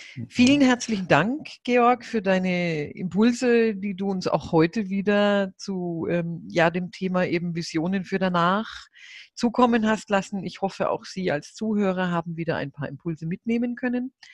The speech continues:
Speaker 2: Freue mich schon auf den dritten Podcast und gebe jetzt dir nochmal das Wort, äh, für das Abschlusswort, Georg.
Speaker 1: Ja, danke, Sabine. Äh, wieder mal eine inspirierende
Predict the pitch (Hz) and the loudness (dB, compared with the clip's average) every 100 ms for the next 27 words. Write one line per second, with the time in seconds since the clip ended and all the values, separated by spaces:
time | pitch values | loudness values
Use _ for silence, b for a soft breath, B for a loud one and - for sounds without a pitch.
0 | B B B - 165 180 254 320 - 302 | B B B -6 4 6 6 2 0 -2
1 | 262 220 - 202 180 175 220 220 214 - | 0 -4 -4 -6 -6 -6 -6 -6 -8 -8
2 | - 220 214 - 185 190 202 - 214 - | -2 0 0 -8 -12 -6 -6 -6 -8 -6
3 | 214 214 214 208 214 208 208 190 190 190 | 0 2 2 4 4 4 2 2 2 2
4 | - - - B B B - 196 190 190 | -4 -16 -16 B B B -2 2 4 4
5 | 185 233 233 - - - - - - - | 0 -2 0 -2 -4 -14 -14 -16 -20 -10
6 | 120 110 - _ - 117 101 - _ _ | -8 -8 -14 _ -10 -8 -8 -16 _ _
7 | _ _ _ _ _ _ _ _ - 120 | _ _ _ _ _ _ _ _ -2 -2
8 | 78 80 _ 107 120 113 87 82 85 95 | -2 -10 _ -4 -4 -2 -4 -4 -10 -12
9 | - 104 135 147 b b b b b - | -8 -6 -6 -8 b b b b b -10
10 | 104 101 98 107 107 107 101 92 95 101 | -6 -6 -6 -8 -8 -8 -8 -10 -12 -12
11 | 98 - - 95 104 117 135 131 131 127 | -12 -12 -10 -8 -4 -4 -4 -4 -4 -6
12 | 123 | -10